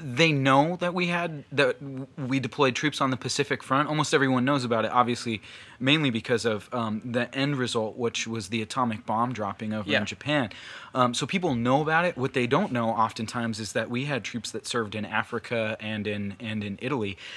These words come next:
Speaker 1: and not to mention our allies had been fighting this war, um, since n-, nineteen thirty-nine, um, Fran-, France and Poland and,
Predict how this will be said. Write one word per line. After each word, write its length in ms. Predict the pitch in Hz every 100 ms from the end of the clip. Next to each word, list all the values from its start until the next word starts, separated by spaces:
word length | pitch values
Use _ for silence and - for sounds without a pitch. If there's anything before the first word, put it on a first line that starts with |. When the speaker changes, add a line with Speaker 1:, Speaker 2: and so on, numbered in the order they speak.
| -
Speaker 1:
and 140 | 131 135
not 160 | 147
to 80 | 139
mention 340 | 139 143 143
our 160 | 123 107
allies 560 | 110 127 156 120 101 95
had 200 | - 107
been 180 | 123 104
fighting 520 | - 120 113 113 104
this 220 | 104 -
war, 500 | 107 107 104 98 98 - - - -
um, 280 | 110 107 98
since 320 | - 110 - 110 120
n-, 160 | 131 123
nineteen 460 | 113 135 - 139
thirty-nine, 720 | 127 127 117 92 80 120 90 76 - -
um, 460 | 113 101 95 90 -
Fran-, 460 | - 123 113 110 -
France 400 | - 127 120 113
and 160 | 104 95
Poland 480 | - 127 123 117 107
and, 240 | 101 95